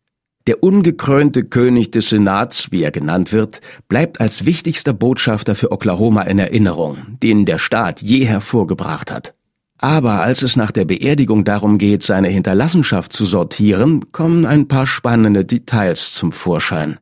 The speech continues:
Bob Kerr hat mit seinem Einfluss nicht nur Oklahoma zu Status und Reichtum verholfen,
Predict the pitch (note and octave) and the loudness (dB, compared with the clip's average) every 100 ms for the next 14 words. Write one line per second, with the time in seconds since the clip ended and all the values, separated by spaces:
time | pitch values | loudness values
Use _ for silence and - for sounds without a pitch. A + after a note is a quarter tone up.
0 | _ _ _ _ _ C3+ B2 - G3 G#3 | _ _ _ _ _ -4 -4 -2 0 4
1 | G3 D#3+ D#3 C3+ B2+ A2+ - D#3 D#3+ - | 4 4 2 2 2 2 2 0 0 0
2 | F2 G2+ G#2 - G2+ E2 - E2+ E2 D#3+ | -2 2 0 2 0 0 -2 0 2 2
3 | G#2+ C#2+ - F2 - - A2 A#2 A2+ G2+ | 2 0 -2 -2 -4 -2 -2 0 0 0
4 | F#2 - B2+ A2+ G#2+ G2 G2 F2 G2 G2 | -2 -2 -2 0 0 0 0 0 0 2
5 | A#2+ | 0